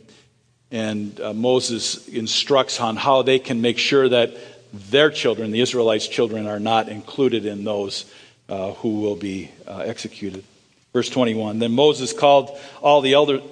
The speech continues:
elders of Israel and said to them, 'Go and select lambs for yourselves according to your clans,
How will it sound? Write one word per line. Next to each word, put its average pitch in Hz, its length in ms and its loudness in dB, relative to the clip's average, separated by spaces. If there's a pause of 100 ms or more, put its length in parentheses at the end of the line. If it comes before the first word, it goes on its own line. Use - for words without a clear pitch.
(160)
elders 165 380 2
of 127 140 0
Israel 135 400 4
and 120 80 -2
said 139 240 0
to 123 80 -6
them, 117 300 0
'Go 160 280 4
and 151 140 -4
select 147 360 2
lambs 127 480 2
for - 160 -2
yourselves 110 540 2
according 143 460 0
to - 80 -6
your 135 100 2
clans, 135 540 -2